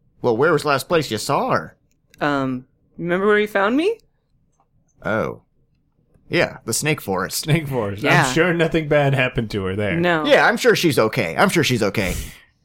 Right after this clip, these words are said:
Speaker 2: Good. Well, okay, so, we, okay, let's do this. Let's get on the docket. Let's do the, we gotta follow the rules, right? Until we have to break 'em, 'cause that's the thing I learned,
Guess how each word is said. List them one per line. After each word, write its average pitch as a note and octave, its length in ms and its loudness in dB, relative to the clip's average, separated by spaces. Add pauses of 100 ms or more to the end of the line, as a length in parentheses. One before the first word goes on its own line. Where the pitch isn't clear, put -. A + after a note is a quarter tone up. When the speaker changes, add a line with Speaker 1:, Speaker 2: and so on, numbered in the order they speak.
(640)
Speaker 2:
Good. B3+ 360 2
Well, G3+ 260 0
okay, A3+ 400 0
so, G3+ 240 0
we, G3 220 -6
okay, E3+ 400 0
let's D#3+ 240 -4
do C#4 200 0
this. - 300 0
Let's F3 180 -6
get G3 160 2
on G#3+ 120 2
the C#4+ 80 -2
docket. G3+ 500 -2 (300)
Let's - 220 -2
do G#3 300 -6
the, A#3+ 180 -4 (260)
we F3 80 -16
gotta F3+ 180 4
follow G3 380 4
the D4+ 100 2
rules, F#3 500 4
right? G3+ 380 2 (340)
Until G3 320 2
we B3 80 4
have A#3 160 4
to D#4 80 0
break E3+ 300 2
'em, F#3+ 200 -2 (380)
'cause F3+ 180 -4
that's F#3+ 260 0
the A#3 120 -8
thing A#3 180 4
I A#3 120 4
learned, G3 440 2